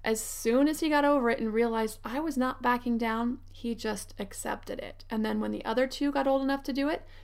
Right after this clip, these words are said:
they just accepted it as well. And now they all three take turns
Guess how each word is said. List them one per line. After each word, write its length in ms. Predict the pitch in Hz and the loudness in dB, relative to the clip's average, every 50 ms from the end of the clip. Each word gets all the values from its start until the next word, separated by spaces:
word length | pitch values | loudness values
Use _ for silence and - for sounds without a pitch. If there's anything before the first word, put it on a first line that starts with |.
| - - | -4 2
they 120 | - 277 269 | 4 4 6
just 220 | 254 262 247 - | 6 4 4 4
accepted 440 | 254 247 - - 240 233 - 247 226 | 0 0 0 0 -2 0 0 0 0
it 120 | 226 226 | 2 2
as 140 | 220 220 226 | 0 0 0
well. 300 | 220 240 240 - 151 - - - - | 2 2 2 0 -2 -6 -12 -12 -8
And 140 | - 208 208 | -6 -4 -4
now 160 | 220 220 214 | -4 -4 -4
they 160 | - 214 - - | -4 -6 -6 -4
all 260 | - - 104 - - - | -2 0 2 2 0 0
three 320 | - - 226 226 - 233 | 0 -2 -2 0 0 -2
take 340 | - - - - 220 - - | -4 -2 -2 -2 -2 -2 -6
turns 540 | - - 220 220 240 294 403 403 - - | -6 -4 -2 0 0 0 -2 -4 -8 -12